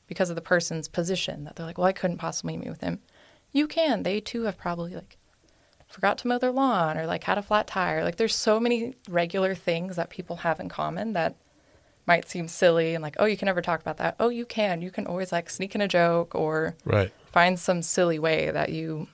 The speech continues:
Speaker 1: have in common.
Speaker 2: Yeah. Yeah. Yeah. I mean, um, we're all just people, right? Like,
Speaker 1: Exactly.
Speaker 2: and, and meeting folks where they're at. And sometimes that means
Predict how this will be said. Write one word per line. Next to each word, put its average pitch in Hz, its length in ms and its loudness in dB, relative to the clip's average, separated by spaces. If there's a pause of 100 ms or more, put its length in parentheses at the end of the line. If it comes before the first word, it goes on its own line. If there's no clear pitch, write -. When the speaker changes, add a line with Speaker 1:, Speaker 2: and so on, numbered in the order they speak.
(260)
Speaker 1:
have 165 220 -2
in 165 100 -8
common. - 560 -2
Speaker 2:
Yeah. 101 200 4 (480)
Yeah. 104 200 2 (960)
Yeah. 180 140 8
I 110 60 2
mean, 104 240 0 (260)
um, 98 420 6 (760)
we're 131 140 6
all 139 80 8
just 98 200 0
people, - 380 -2 (160)
right? 104 300 0
Like, 95 140 2
Speaker 1:
Exactly. - 320 -2
Speaker 2:
and, 101 240 2
and 113 240 4
meeting 104 300 6
folks 101 280 2
where 98 100 2
they're 90 120 2
at. 92 160 4
And 123 120 -8
sometimes 117 280 4
that 107 140 4
means 101 580 0